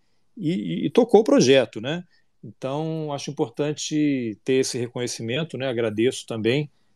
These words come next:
a confiança, porque a confiança tem que ser mútua, né? E acho que a gente estabeleceu uma, uma conexão bacana. E eu queria também fazer um agradecimento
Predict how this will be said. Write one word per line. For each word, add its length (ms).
a 120
confiança, 580
porque 180
a 40
confiança 380
tem 120
que 60
ser 120
mútua, 400
né? 220
E 80
acho 160
que 60
a 40
gente 380
estabeleceu 760
uma, 340
uma 160
conexão 640
bacana. 480
E 40
eu 120
queria 240
também 280
fazer 440
um 140
agradecimento 720